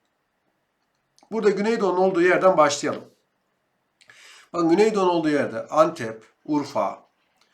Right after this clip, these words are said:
burada Hatay, İskenderun, Adana, Mersin. Orada kuzeye gideceğiz şimdi. Niğde, Kırşehir, Ankara. Bakın çok dikkat, buradan Bolu'ya gideceğiz. Bolu üzerinden Sakarya, İstanbul, İzmir, Edirne'ye.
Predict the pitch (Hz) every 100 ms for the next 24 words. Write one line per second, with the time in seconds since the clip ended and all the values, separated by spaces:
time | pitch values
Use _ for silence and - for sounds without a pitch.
0 | _ _ 147 147 135 147 143 135 - 143
1 | 135 120 107 127 131 143 135 131 131 -
2 | 101 - _ _ _ - 254 220 247 247
3 | 175 196 160 127 120 107 - 104 110 139
4 | 175 190 139 117 113 - _ _ _ -
5 | 185 175 - 120 123 - - _ _ 147
6 | 170 180 156 123 95 - _ _ 175 196
7 | 185 220 - - 226 180 196 226 226 196
8 | 190 175 131 117 104 107 - - _ _
9 | _ _ _ 156 185 196 170 147 143 135
10 | 127 135 151 180 170 - - 160 156 147
11 | 135 143 131 - 139 113 123 156 120 110
12 | 131 147 160 170 180 185 190 190 190 -
13 | 170 143 110 95 -